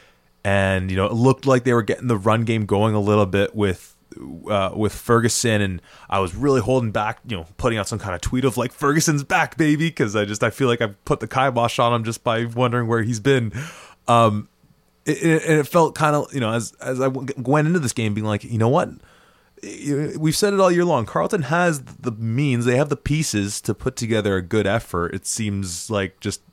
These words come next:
for any number of reasons, they just haven't been able to do so.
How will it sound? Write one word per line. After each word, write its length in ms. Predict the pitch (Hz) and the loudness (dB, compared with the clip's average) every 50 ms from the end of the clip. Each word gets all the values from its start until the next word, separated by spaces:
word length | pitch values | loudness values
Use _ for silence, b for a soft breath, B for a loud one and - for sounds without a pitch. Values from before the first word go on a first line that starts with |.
| _ - - | _ -20 -20
for 420 | - - - - _ - - - - | -20 -20 -20 -20 _ -10 -10 -6 -2
any 260 | 123 123 120 117 107 - - - - - | 0 0 0 0 -2 -6 -10 -20 -20 -14
number 320 | - 117 117 117 113 110 107 | -6 -2 0 0 2 4 2
of 160 | 98 87 101 | 2 4 4
reasons, 400 | 113 120 113 104 101 101 98 90 | 4 4 4 4 2 0 -2 0
they 100 | 107 98 | 0 0
just 180 | 95 95 - | 0 -2 -4
haven't 280 | - - 107 104 95 92 | 0 0 0 0 0 -2
been 120 | 87 98 | -2 -2
able 120 | 98 92 87 | 0 0 -2
to 80 | 85 | -4
do 220 | 85 - - 143 135 | -4 0 2 2 2
so. 400 | - - 117 101 95 92 82 | 2 2 2 2 2 2 0